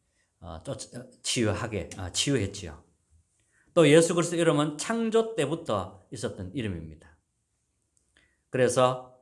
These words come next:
성삼위, 예, 하나님이라고 하는 것입니다. 자, 요한복음 일 장 십삼 절에 보면 "혈통으로나 육적으로나 알 수 없다." 그랬습니다.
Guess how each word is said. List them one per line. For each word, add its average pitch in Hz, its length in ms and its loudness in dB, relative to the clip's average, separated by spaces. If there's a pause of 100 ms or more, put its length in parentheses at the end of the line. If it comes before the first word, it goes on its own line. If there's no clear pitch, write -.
(120)
성삼위, 120 1040 -6
예, 85 180 -10
하나님이라고 85 720 -8
하는 110 240 -6
것입니다. 85 420 -14 (1200)
자, 87 320 -6
요한복음 175 500 8
일 165 100 0
장 160 140 0
십삼 135 400 -4
절에 123 260 2
보면 107 340 -4
"혈통으로나 175 1300 2
육적으로나 135 920 -2
알 104 120 -2
수 117 100 -8
없다." - 160 -8
그랬습니다. 85 420 -14